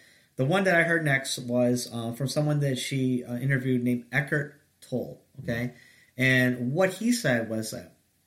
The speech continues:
Speaker 1: what happens to you is not important as how you choose to react to it.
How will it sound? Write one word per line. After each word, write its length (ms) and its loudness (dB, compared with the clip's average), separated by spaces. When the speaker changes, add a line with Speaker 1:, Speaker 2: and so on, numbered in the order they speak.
Speaker 1:
what 200 2
happens 500 -2
to 120 -2
you 340 -2
is 200 -4
not 220 0
important 440 -2
as 180 -2
how 140 -2
you 180 -2
choose 400 -4
to 60 -10
react 420 -6
to 100 -14
it. 140 -20